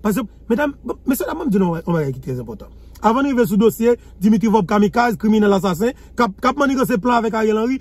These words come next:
pour l'entrer dans le pays d'Haïti. Parce que ce qui s'est passé, tout nèg ou tout nèg qui mandat derrière, tout, mandat, mandat tout pas le sorti. Mais aussi encore ça même. Pour mandat tout nèg sorti, Jovenel Moïse mourit, ça veut dire son chien qui mourit, son poule qui mourit,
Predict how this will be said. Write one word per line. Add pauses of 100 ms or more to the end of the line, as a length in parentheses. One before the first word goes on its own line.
(160)
pour
l'entrer
dans
le
pays
d'Haïti. (200)
Parce
que
ce
qui
s'est
passé, (300)
tout
nèg
ou
tout
nèg
qui
mandat
derrière,
tout, (180)
mandat,
mandat
tout
pas
le
sorti. (220)
Mais
aussi
encore
ça
même. (1300)
Pour
mandat
tout
nèg
sorti,
Jovenel
Moïse
mourit, (160)
ça
veut
dire (100)
son
chien
qui
mourit,
son
poule
qui
mourit,